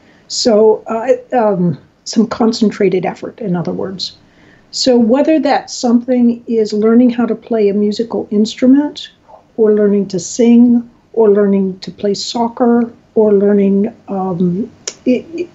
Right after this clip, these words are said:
i-, any number of different kinds of things, if you learn one thing so you are successful at it, then that gives you the impetus to think, "You know, maybe if I stick with this next thing,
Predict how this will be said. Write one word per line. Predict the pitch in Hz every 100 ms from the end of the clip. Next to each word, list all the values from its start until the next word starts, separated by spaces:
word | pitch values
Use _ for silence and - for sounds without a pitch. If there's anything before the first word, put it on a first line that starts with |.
| _ 269
i-, | 320 -
any | 247 269 277
number | 233 233 254 254 240 202
of | 202 175 -
different | 240 247 -
kinds | - 220 247 247
of | 180
things, | - 170 165 170 170 - -
if | 262 247
you | 226 226 208 _ -
learn | 196 254 285 285 214 214
one | 226 247 302 339 349 -
thing | _ - 294 202 170 180 202
so | 196 233
you | 202 214
are | 214 202
successful | - 208 - 262 254 - 156
at | 165 -
it, | 208 - _ _ _ _ _ _ _ _ _
then | 208 240 240 240 240 226
that | 214 254 254 233
gives | 254 247 233 240
you | 233 220
the | 214 214
impetus | 247 247 254 220 214
to | - 214
think, | - 208 208 - - _ _ _ _ -
"You | 247
know, | 262
maybe | 269 285 339
if | 440 - 254
I |
stick | 208 - - - - 330 -
with | 247 -
this | 196 - 240
next | 214 262 - -
thing, | - 190 175 175 202